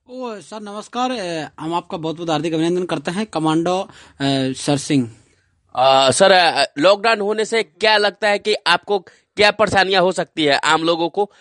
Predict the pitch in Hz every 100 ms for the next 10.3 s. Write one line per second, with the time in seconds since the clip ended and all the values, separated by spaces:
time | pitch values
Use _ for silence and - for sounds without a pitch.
0 | _ 156 165 190 190 - 185 190 196 196
1 | 180 190 170 175 120 - _ _ _ _
2 | 139 175 - 208 226 220 214 202 214 170
3 | 156 143 175 180 165 156 180 180 170 -
4 | 151 160 156 143 139 139 170 220 - -
5 | 160 165 165 208 208 170 151 170 196 214
6 | - 160 190 - 151 156 160 - 165 143
7 | 143 135 147 143 - - 156 165 143 170
8 | 156 139 147 147 139 131 135 151 143 143
9 | - - 139 147 143 139 143 131 127 123
10 | 131 123